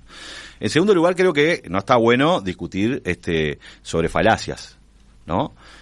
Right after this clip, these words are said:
Este, lo que estableció colonización, porque Pedro primero le dijo que no se había cumplido con la ley porque no había un plan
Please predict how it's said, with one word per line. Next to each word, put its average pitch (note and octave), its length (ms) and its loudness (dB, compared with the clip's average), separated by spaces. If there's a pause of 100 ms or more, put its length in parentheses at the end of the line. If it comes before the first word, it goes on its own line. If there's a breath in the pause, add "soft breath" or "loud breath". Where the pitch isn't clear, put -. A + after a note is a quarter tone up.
(140 loud breath)
Este, F2+ 400 -2
lo G2 120 4
que G2 80 0
estableció G#2 680 2
colonización, G2 800 0
porque G#2 240 -4
Pedro F#3+ 260 2
primero D#3+ 240 -2
le F3 80 2
dijo E3 220 -2
que C#3+ 80 -2
no B2 60 -6
se C3 80 -4
había C#3 120 0
cumplido B2+ 280 -2
con B2 100 -2
la B2 100 2
ley C3+ 200 0
porque B2+ 300 -4
no A#2 100 2
había A#2+ 140 2
un A2 120 -2
plan C3 380 0